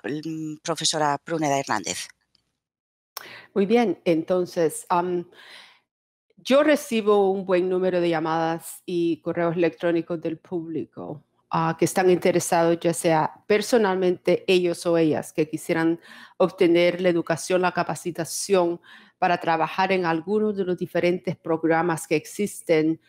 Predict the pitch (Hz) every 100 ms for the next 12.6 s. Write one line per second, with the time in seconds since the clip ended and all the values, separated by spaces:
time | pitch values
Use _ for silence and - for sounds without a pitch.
0 | _ _ 151 180 160 160 156 143 - 117
1 | - - 190 180 196 185 196 226 226 208
2 | 190 165 - 175 185 170 165 156 - 135
3 | 160 151 156 151 - 214 202 190 170 160
4 | 160 - 170 165 160 156 180 180 165 -
5 | 160 - 156 139 120 - _ - - _
6 | _ 220 202 196 190 180 185 175 170 165
7 | 190 220 226 190 175 175 165 170 165 -
8 | 175 190 196 165 175 - 170 170 156 160
9 | 196 226 214 156 156 156 165 196 180 165
10 | - 170 180 185 180 214 226 175 165 165
11 | 160 - 165 151 156 180 214 214 196 185
12 | 185 170 - 202 202 214